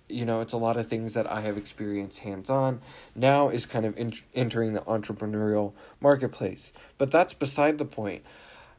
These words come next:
I really went to go see if I could be marketable to event planners,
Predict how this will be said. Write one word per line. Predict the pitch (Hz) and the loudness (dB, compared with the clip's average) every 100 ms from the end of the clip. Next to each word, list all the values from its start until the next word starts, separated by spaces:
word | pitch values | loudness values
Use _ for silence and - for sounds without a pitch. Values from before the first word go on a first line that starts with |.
| _ - | _ 2
I | 170 | 4
really | 196 165 180 151 | 4 2 4 4
went | 120 143 180 147 - | 4 2 2 -2 -8
to | - | -6
go | 131 127 127 123 | 4 4 4 0
see | - - 202 165 147 143 | -4 -4 -2 4 6 6
if | 117 | 0
I | - 113 131 | 0 2 2
could | 151 131 | 0 0
be | 117 | 0
marketable | 113 104 104 107 110 107 110 117 | 0 0 0 0 0 0 0 -2
to | - 107 104 113 - | -6 -4 -2 -2 -2
event | 131 175 214 | 0 2 2
planners, | - 139 107 90 - | 0 0 0 -4 -12